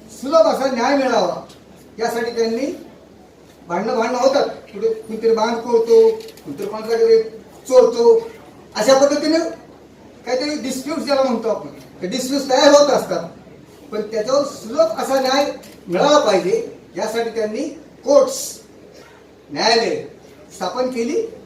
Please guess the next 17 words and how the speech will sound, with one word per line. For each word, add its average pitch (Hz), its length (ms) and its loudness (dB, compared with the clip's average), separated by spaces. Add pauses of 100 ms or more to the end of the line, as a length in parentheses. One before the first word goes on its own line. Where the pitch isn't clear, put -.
आणि 185 200 -12
ती 220 40 -6
अत्यंत 220 500 -2
नियमानुसार 220 520 -4 (480)
चालण्या-, 196 440 -8
चा-, - 200 -14
चालली 240 260 -4
जातील 247 380 -4 (180)
याचा 208 220 -8
प्रयत्न 202 280 -10
केला. 185 240 -6 (1200)
आपल्या 294 240 2
असं 294 100 0
लक्षात 302 380 2
येईल 311 220 -2
की 359 240 -2 (840)
ज्यावेळी 262 380 -2